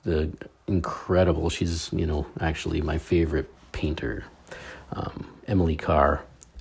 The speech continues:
did some amazing work here. Um, well, all over British Columbia, but she went to Haida Gwaii and, and painted some amazing things to preserve the site. Um, some of the poles that I saw when I was there are the ones that she painted,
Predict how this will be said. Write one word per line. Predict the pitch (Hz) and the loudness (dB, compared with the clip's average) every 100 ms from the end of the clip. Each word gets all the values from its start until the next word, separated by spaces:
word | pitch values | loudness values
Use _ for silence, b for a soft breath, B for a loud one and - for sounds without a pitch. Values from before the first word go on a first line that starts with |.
| - | -10
did | - 80 | -4 -2
some | - 85 | 0 0
amazing | 82 85 85 78 76 73 | 2 2 2 2 0 0
work | 76 78 | -2 -4
here. | - - 76 - B B B B B | -4 -2 -2 -4 B B B B B
Um, | - 82 80 82 92 - - | -2 -2 -2 -2 -6 -10 -2
well, | - 73 - - - _ | 0 0 -2 -10 -20 _
all | - 104 95 | 4 6 6
over | 85 80 | 4 2
British | - 76 - | -2 -6 -4
Columbia, | - 80 76 76 | -2 0 0 0
but | 80 | -2
she | - | -2
went | 87 80 | 0 0
to | - | 0
Haida | 80 82 80 | -2 0 0
Gwaii | 78 80 80 78 | 2 2 2 0
and, | 78 - _ | -2 -6 _
and | - - | -12 -2
painted | 87 82 87 | 0 0 -2
some | - 80 | -2 0
amazing | 78 78 80 80 78 | 0 0 0 0 -2
things | - 80 80 85 - | -2 -2 0 -2 -6
to | - - 85 82 - B B B | -6 -2 0 0 -4 B B B
preserve | - 123 127 143 127 | 6 8 10 8 6
the | 80 | 0
site. | - - - - - B B B | 2 0 -2 -10 -20 B B B
Um, | 92 85 82 | 0 0 0
some | - 107 | 2 4
of | 101 | 6
the | |
poles | 85 - 101 92 | 4 4 4 4
that | 87 82 | 4 4
I | 80 | 4
saw | - 85 80 80 80 | 4 4 4 4 2
when | 95 85 | 2 0
I | 85 | 0
was | 82 | 0
there | 80 85 78 80 - | 0 0 2 2 0
are | - 87 | 0 0
the | 82 | 0
ones | 82 82 82 | 0 0 -2
that | 78 | -2
she | 95 | -2
painted, | 92 85 87 85 76 - | 0 2 2 0 -2 -8